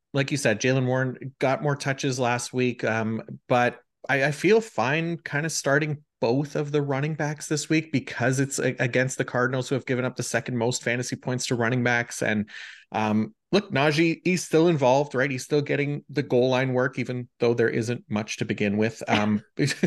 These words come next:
Speaker 1: like
Speaker 2: might
Speaker 1: I
Speaker 2: be
Speaker 1: said,
Speaker 2: more to come. We didn't,
Speaker 1: there might
Speaker 2: yeah,
Speaker 1: be.
Speaker 2: like,
Speaker 1: Yeah.
Speaker 2: we don't know.
Speaker 1: <laughs>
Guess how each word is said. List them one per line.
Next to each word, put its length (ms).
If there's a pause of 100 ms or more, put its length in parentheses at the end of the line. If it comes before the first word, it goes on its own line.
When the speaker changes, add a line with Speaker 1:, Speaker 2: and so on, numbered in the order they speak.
(140)
Speaker 1:
like 140
Speaker 2:
might 220
Speaker 1:
I 20
Speaker 2:
be 0
Speaker 1:
said, 180
Speaker 2:
more 200
to 80
come. 380
We 120
didn't, 120
Speaker 1:
there 120
might 120
Speaker 2:
yeah, 220
Speaker 1:
be. 60
Speaker 2:
like, 240 (120)
Speaker 1:
Yeah. 300
Speaker 2:
we 140
don't 160
know. 300
Speaker 1:
<laughs> 40